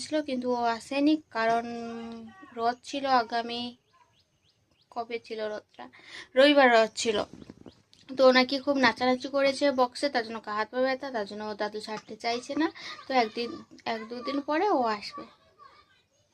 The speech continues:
বাবা, আমার সোনাটা কান্না করছে, কান্না করছে না, করবে, এরকম অবস্থা।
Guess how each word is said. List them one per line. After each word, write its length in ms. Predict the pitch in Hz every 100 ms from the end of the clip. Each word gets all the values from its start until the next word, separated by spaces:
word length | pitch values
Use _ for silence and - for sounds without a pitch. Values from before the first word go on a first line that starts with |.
| _ _ _ _ - 254
বাবা, 220 | 254 269 262 - -
আমার 160 | 302 285
সোনাটা 300 | 285 285 294 294
কান্না 280 | 277 277 302 320
করছে, 300 | 311 - 285 277
কান্না 220 | 240 277 302 -
করছে 220 | 277 277 320
না, 40 | 294 339
করবে, 260 | 277 285 262
এরকম 220 | 262 277 277
অবস্থা। 320 | 233 - 196